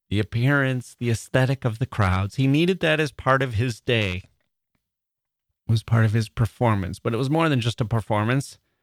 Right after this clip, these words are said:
It was the reality. It was part of his day of death, the way this all would look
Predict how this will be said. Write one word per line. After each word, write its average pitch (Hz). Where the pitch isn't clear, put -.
It -
was 123
the 139
reality. 120
It -
was -
part -
of 123
his 95
day 104
of 110
death, 82
the -
way 95
this 87
all 90
would 82
look 85